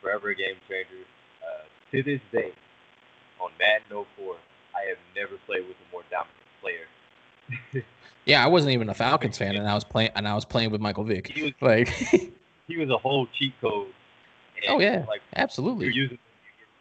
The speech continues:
Speaker 1: if you lost with the Falcons on Madden oh four, you were trash. You didn't deserve to have
Speaker 2: Yeah, no, but that's what I'm saying. But that, it doesn't, it didn't matter what, who you were a fan of. You were playing as Michael Vick.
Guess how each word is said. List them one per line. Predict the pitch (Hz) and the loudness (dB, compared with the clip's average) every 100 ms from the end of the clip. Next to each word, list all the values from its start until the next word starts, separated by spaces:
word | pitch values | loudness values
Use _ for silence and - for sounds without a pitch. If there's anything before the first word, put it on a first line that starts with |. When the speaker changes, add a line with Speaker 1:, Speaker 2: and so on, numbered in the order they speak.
| _ _ _ _ _ - | _ _ _ _ _ -16
Speaker 1:
if | 170 | -8
you | 190 | 2
lost | 127 139 139 | 4 4 0
with | 135 | -12
the | 110 | -4
Falcons | 110 110 113 101 | 0 0 -2 -14
on | 98 | -10
Madden | 101 98 | -8 -8
oh | 92 87 | -10 -16
four, | 101 | -20
you | 87 90 | -20 -20
were | 82 | -16
trash. | 92 78 _ _ _ 101 | -14 -14 _ _ _ -20
You | 101 | -20
didn't | _ | _
deserve | 95 87 87 - | -16 -16 -18 -12
to | |
have | 87 - | -12 -8
Speaker 2:
Yeah, | 254 - - | 0 0 0
no, | - 175 107 | -2 0 2
but | |
that's | 139 151 | 0 -2
what | |
I'm | 127 | -2
saying. | 147 | -2
But | 107 - - - | -2 -6 -18 -4
that, | 127 117 | 0 2
it | 160 | 4
doesn't, | 156 120 - | 2 0 -2
it | 139 | 2
didn't | 131 | 2
matter | 120 120 110 | 2 0 0
what, | 120 - - - | 0 -2 -8 0
who | 160 | 2
you | 165 156 147 131 | 4 2 -2 -4
were | 123 127 104 | 0 2 2
a | |
fan | - 117 107 - | 2 2 2 0
of. | 101 90 - - | -4 -4 -6 -2
You | 120 143 | 2 4
were | 117 | 2
playing | - - 117 120 117 113 - | 0 2 4 4 0 -4 -4
as | 95 101 101 | -4 -2 -4
Michael | 92 90 90 | -4 -6 -8
Vick. | - - - | -12 -14 -18